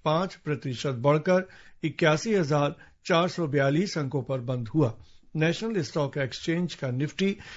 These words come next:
बाजार बंद होने के समय एक सौ इकतीस अंक यानी शून्य दशमलव पाँच तीन प्रतिशत की बढ़त के साथ चौबीस हजार सात सौ इक्यावन अंकों पर जा पहुंचा।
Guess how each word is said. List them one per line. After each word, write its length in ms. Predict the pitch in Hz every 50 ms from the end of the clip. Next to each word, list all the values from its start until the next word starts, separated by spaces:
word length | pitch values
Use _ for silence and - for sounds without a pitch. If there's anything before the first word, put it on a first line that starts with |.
| - - -
बाजार 420 | 143 139 139 135 131 151 147 147 139
बंद 260 | 135 147 170 190 180
होने 240 | 196 208 208 208 202
के 120 | 208 202
समय 440 | 165 - 196 185 185 196 196 202 - -
एक 200 | 156 143 131 -
सौ 160 | - - 139
इकतीस 680 | 131 123 - 147 135 - - - 170 185 214 190 - 202
अंक 240 | 180 180 190 185 - - - - _ _ -
यानी 320 | 170 160 147 143 139 139 139
शून्य 380 | 135 - 202 220 233 240 240 220
दशमलव 580 | 180 165 143 - 170 156 156 156 156 156 151 - - _ -
पाँच 420 | 160 156 160 180 196 202 196 - 170 - - -
तीन 240 | 180 190 220 226
प्रतिशत 580 | 220 - 156 147 - - 147 123 - - 151 127 - -
की 100 | 147 139
बढ़त 380 | 123 135 131 127 127 123 - -
के 120 | 135 123 117
साथ 340 | - - 143 151 160 185 185 - - - - - _ - - - -
चौबीस 440 | 160 143 139 147 208 240 226 185 190
हजार 360 | 160 147 151 147 147 151 165 - - - - -
सात 320 | - - - 190 202 214
सौ 160 | - - 180
इक्यावन 560 | 151 143 - - - 156 143 147 160 190 185 160
अंकों 300 | 135 127 113 139 131 117
पर 240 | - 127 123 117
जा 200 | 110 110 127 113
पहुंचा। 420 | 107 - 151 156 156 - 120 110